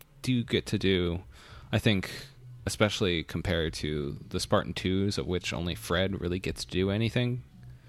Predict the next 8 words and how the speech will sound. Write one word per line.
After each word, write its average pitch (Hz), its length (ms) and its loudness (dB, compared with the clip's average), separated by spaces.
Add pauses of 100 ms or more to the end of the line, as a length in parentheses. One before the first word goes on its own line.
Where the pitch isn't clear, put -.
(140)
significant. - 600 0 (320)
Um, 67 480 -2 (260)
Linda 92 300 4
and 82 120 0
Kelly 85 300 2
are 76 120 0
pretty 76 220 -4
much - 480 -4